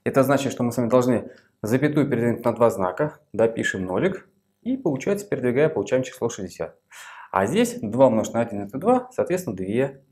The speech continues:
какие сотые. А теперь передвигаем запятую на два знака вправо и в знаменателе, и, соответственно, в числителе. Для этого просто дописываем пару ноликов и получаем шесть тысяч, делённое на два.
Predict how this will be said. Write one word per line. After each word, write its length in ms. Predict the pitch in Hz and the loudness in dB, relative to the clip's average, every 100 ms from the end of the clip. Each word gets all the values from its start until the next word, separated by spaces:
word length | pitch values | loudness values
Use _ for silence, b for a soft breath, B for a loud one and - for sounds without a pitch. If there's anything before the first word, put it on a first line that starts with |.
| _ | _
какие 640 | 92 87 147 175 175 - _ _ _ | -8 -4 -2 0 -2 -10 _ _ _
сотые. 400 | - 82 - - _ _ B B - | -6 -6 -6 -20 _ _ B B -6
А 100 | 98 | -4
теперь 320 | - 160 156 | 2 2 4
передвигаем 480 | 135 135 143 139 104 | 2 2 4 4 2
запятую 400 | 113 - 123 104 | -4 -6 -4 0
на 100 | 113 | 2
два 220 | 120 113 | 4 2
знака 420 | 113 104 90 - _ | 2 -2 -4 -8 _
вправо 560 | - - 107 85 - - | -8 -2 0 0 -4 -4
и 280 | 131 90 - | -4 -4 -6
в 80 | |
знаменателе, 580 | 95 120 123 98 - - - | -2 0 2 0 -4 -14 -4
и, 100 | 131 | -2
соответственно, 400 | 107 98 92 98 | -2 -4 -6 -8
в 40 | |
числителе. 600 | - 90 92 123 147 151 b b _ | -12 -12 -12 -6 -6 -8 b b _
Для 100 | 110 | 2
этого 180 | 113 110 | 2 0
просто 240 | 120 110 | -4 -2
дописываем 420 | 113 113 131 123 113 | 0 0 -2 -6 0
пару 180 | 139 | 2
ноликов 420 | 175 220 220 214 131 | 2 0 0 -2 -2
и 40 | |
получаем 360 | - 135 156 143 | -6 -2 -2 -2
шесть 320 | - 131 - | -2 -2 -2
тысяч, 380 | 180 170 160 _ _ _ _ 104 | -8 -8 -12 _ _ _ _ -2
делённое 320 | 104 131 98 | 2 2 0
на 160 | 85 | -4
два. 200 | 90 - | -6 -10